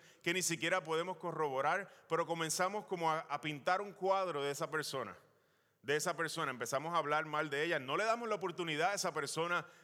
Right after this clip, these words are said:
de realmente revelar quién es él o quién es ella, sino que nosotros empezamos a hacernos acá en nuestra esquinita, la miramos y empezamos a pintar un cuadro de esta persona y muchas veces ese cuadro tiene tonalidades oscuras, más oscuras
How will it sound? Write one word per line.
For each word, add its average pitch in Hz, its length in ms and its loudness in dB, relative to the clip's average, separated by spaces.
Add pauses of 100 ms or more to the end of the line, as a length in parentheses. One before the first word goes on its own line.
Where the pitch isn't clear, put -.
de 127 380 -2
realmente 156 560 0
revelar 160 480 0
quién 165 200 -4
es 131 120 -4
él 160 280 0 (120)
o 135 120 -4
quién 151 180 -6
es 147 120 -4
ella, 190 260 0 (200)
sino 160 280 -2
que 165 100 -4
nosotros 170 380 -4
empezamos 190 520 -2
a 175 60 0
hacernos 196 600 -2 (160)
acá 156 360 0
en 196 140 -6
nuestra 202 320 -2
esquinita, 170 680 -2 (140)
la 139 140 4
miramos 165 380 0
y 196 40 -4
empezamos 180 440 -2
a 196 80 -2
pintar 165 380 -2
un 185 100 -8
cuadro 170 460 0
de 165 60 0
esta 165 180 -4
persona 165 480 -4 (200)
y 135 80 -8
muchas 180 300 -6
veces 180 280 -4
ese 160 200 -8
cuadro 139 680 -2 (260)
tiene 143 220 -4
tonalidades 139 600 -2
oscuras, 123 640 -10 (160)
más 139 220 -4
oscuras 151 640 -6